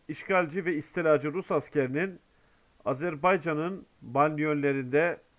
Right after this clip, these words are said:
mahallelerinde boy göstermesine asla ve kati müsaade edilemez. Bu yapılan hamleye karşılık artık önemli bir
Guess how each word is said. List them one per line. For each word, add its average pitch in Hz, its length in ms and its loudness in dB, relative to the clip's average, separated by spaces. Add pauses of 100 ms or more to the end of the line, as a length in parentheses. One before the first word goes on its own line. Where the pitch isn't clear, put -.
(160)
mahallelerinde 143 1040 0
boy 143 280 0
göstermesine 143 920 -2 (440)
asla 143 460 0
ve 135 80 -2
kati 143 440 -2
müsaade 123 400 -2
edilemez. 120 600 -6 (960)
Bu 156 200 -2
yapılan 185 480 2
hamleye 147 400 2
karşılık 117 640 -4 (520)
artık 127 600 -4
önemli 151 460 -2
bir 156 180 -2